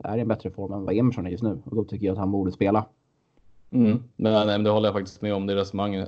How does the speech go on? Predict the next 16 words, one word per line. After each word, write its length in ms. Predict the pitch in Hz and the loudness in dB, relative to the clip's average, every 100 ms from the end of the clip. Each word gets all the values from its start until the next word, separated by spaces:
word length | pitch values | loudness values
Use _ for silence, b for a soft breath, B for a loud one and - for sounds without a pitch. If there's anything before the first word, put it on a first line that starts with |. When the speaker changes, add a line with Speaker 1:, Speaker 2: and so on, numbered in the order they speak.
| 107 | -2
Speaker 2:
resonemanget. 540 | 104 107 101 104 101 | -2 -2 0 0 -2
Det 60 | 104 | -2
var 60 | 104 | 0
det 60 | |
jag 120 | 101 | 0
satt 200 | 98 101 | 0 -2
och 240 | 98 95 90 | 2 2 2
tänkte 280 | 101 98 101 | -4 -2 -4
lite 220 | 98 95 | -4 -4
inför 380 | 95 92 101 92 | -6 -4 -2 0
också, 680 | 92 _ - - _ - 85 | -4 _ -20 -20 _ -12 -8
att 60 | |
ta 100 | - | -2
ut 200 | 95 92 | -2 0
laget. 420 | 104 98 95 85 | 2 2 0 -6
Eh, 440 | - 87 87 87 | -6 -4 -4 -4